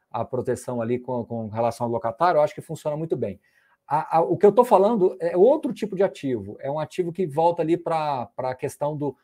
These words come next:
laboratório, aquele ativo de rua, né? O laboratório,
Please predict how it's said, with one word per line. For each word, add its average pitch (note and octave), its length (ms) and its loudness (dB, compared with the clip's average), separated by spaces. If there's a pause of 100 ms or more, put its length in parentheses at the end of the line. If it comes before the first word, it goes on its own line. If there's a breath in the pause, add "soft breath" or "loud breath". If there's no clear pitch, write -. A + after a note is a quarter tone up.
laboratório, D3 800 4
aquele C#3+ 200 -2
ativo D3 240 -8
de D3 80 -4
rua, B2+ 340 0
né? C3+ 100 -4
O C3+ 60 0
laboratório, C#3+ 960 4